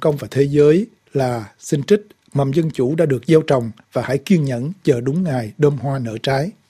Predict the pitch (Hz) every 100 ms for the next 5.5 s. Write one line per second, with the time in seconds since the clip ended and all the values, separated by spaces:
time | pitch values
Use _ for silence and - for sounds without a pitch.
0 | _ - - - 165 151 160 151 151 147
1 | 151 147 143 131 147 131 151 151 139 _
2 | _ 160 202 175 156 127 170 - 170 151
3 | 143 _ 135 113 180 185 123 120 180 165
4 | 139 - 160 143 151 143 143 127 113 _
5 | _ - _ 143